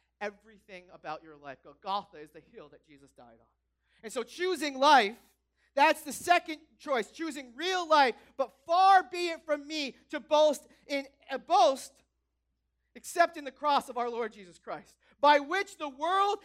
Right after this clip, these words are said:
has been crucified to me, and I to the world.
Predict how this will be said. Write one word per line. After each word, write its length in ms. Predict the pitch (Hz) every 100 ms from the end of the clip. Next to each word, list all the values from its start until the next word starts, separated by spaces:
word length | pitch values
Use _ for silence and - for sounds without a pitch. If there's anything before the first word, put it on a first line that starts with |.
| -
has 240 | 330 339
been 200 | 330 294 -
crucified 920 | 359 381 381 403 - 330 311 302 302 _ _
to 300 | - 339 339
me, 380 | 294 302 294 226 -
and 180 | 302 294 -
I 320 | 349 415 440 -
to 100 | 339
the 140 | 294
world. 340 | 254 320 285